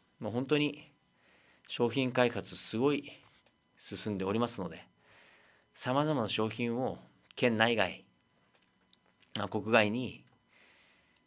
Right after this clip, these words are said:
アピールしていただきたいなと思っております。えー、ものづくり産業における県内調達率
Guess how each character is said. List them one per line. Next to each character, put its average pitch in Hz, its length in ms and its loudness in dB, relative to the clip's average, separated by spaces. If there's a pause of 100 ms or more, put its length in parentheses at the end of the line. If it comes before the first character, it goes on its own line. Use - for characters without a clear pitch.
(1500)
ア 101 100 -2
ピ 104 120 0
ー 95 40 -2
ル 95 60 -2
し 92 100 -2
て 98 80 -6
い 90 60 -6
た 95 100 -4
だ 95 60 -2
き - 60 -12
た 95 120 -4
い 92 60 -2
な 90 60 -6
と - 100 -14 (1300)
思 95 140 -2
っ 90 60 -2 (180)
て 80 460 -16
お 110 40 -2
り 117 60 2
ま 127 60 6
す。 - 540 -2 (1500)
え 107 200 0
ー、 - 20 -2
も 113 120 2
の 160 120 4
づ 156 120 -2
く 156 120 0
り 147 120 2
産 139 260 2
業 120 160 2
に 113 80 2
お 98 80 0
け 120 120 0
る - 200 -4
県 156 360 0
内 143 240 2
調 135 300 -2
達 127 300 -2
率 - 320 -8